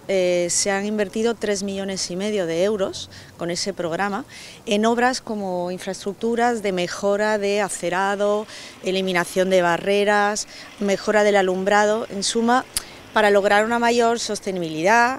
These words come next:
accesibilidad, creación de empleo, como bien decía el alcalde, y sobre todo una mejora de la vida de los vecinos y vecinas de Los Palacios. Eso pone de manifiesto una apuesta y el compromiso del Gobierno de España con el municipio.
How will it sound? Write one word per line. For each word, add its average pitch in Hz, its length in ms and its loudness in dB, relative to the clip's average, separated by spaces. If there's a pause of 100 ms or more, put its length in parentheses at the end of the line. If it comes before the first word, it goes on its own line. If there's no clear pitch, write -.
accesibilidad, 175 1080 0 (480)
creación 214 540 4
de 226 100 0
empleo, 214 480 -2
como 185 200 -8
bien 190 220 0
decía 208 300 -2
el 190 80 0
alcalde, 214 640 -2 (360)
y 262 320 -2
sobre 208 400 0
todo 240 360 -2
una 208 160 -4
mejora 202 460 -4
de 180 360 -2
la 165 120 -2
vida 170 240 0
de 214 80 -2
los 180 140 -4
vecinos 196 640 -4
y 190 60 -6
vecinas 170 360 -6
de 175 80 -4
Los 165 100 -8
Palacios. 160 520 -10
Eso 202 120 -8
pone 208 220 -2
de 208 100 -2
manifiesto 202 640 -4
una 180 120 -4
apuesta 247 480 -4
y 240 40 -4
el 190 60 -6
compromiso 180 560 -4
del 185 120 0
Gobierno 170 340 -4
de 165 80 -4
España 233 380 -2
con 170 140 -6
el 156 60 -8
municipio. 226 640 -4